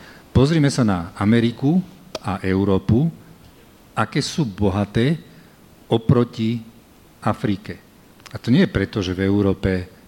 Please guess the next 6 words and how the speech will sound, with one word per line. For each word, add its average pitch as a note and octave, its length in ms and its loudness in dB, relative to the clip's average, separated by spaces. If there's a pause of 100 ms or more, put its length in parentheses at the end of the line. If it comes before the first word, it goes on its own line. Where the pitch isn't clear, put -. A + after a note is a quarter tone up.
(140)
si - 160 -6
nariadili F#2+ 880 -2
vysokú F#2 400 -6
životnú F2+ 640 -4
úroveň F2 480 -2
krajiny F2 640 -6